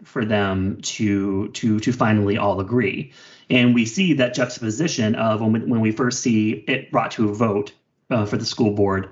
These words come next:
whether or not to depolice the school, um, you know, and they, you know, lose the vote the first time, which is in the pre-covid part of the film.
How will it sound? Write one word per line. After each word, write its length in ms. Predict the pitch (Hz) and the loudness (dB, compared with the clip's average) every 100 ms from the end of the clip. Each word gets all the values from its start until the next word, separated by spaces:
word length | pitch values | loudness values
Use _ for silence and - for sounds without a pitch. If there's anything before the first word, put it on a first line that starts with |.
| - - | -16 0
whether 340 | 120 110 107 | 2 4 4
or 60 | 104 | 4
not 300 | 101 95 - | 2 0 -4
to 160 | - 107 | -2 0
depolice 640 | 107 110 - 110 95 92 | 0 0 0 -2 -2 -4
the 80 | 101 | -6
school, 680 | - - 180 110 107 - - - - - - | -4 2 2 2 0 -4 -16 -20 -20 -20 -2
um, 680 | 120 107 107 101 101 101 117 - | 2 2 2 2 2 2 0 0
you 120 | 135 | 2
know, 160 | 101 101 | 2 2
and 200 | 113 107 | 2 4
they, 160 | 101 | 2
you 120 | 104 107 | 2 0
know, 80 | 95 | 2
lose 340 | 147 220 165 | 4 4 2
the 60 | 120 | -2
vote 140 | 113 | -4
the 40 | - | -2
first 280 | 160 139 - | -2 -2 -4
time, 500 | 104 90 92 117 120 | -8 -6 -4 -2 -2
which 160 | 101 | -2
is 160 | 107 104 | -2 0
in 60 | |
the 60 | 110 | 0
pre-covid 640 | - 123 110 107 98 95 | 2 2 2 -2 0 -2
part 180 | - 98 | -2 -4
of 60 | 98 | -2
the 60 | |
film. 380 | - 92 87 - | -4 -4 -4 -4